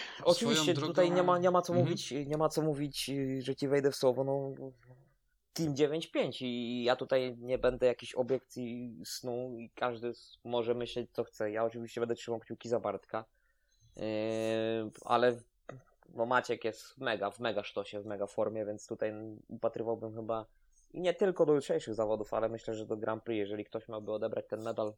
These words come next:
Speaker 2: złoty Bartkowi, to będzie to albo Tai Wuffinden, mimo że on wraca po kontuzji, ale to jest jednak tajski, to jest jednak, jednak,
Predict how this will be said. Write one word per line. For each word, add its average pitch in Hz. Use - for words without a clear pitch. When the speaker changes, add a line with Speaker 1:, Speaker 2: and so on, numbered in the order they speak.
Speaker 2:
złoty 113
Bartkowi, 113
to 113
będzie 117
to 110
albo 139
Tai 131
Wuffinden, 120
mimo 113
że 110
on 117
wraca 113
po 110
kontuzji, 113
ale 110
to 151
jest 123
jednak 113
tajski, 117
to 98
jest 101
jednak, 101
jednak, 104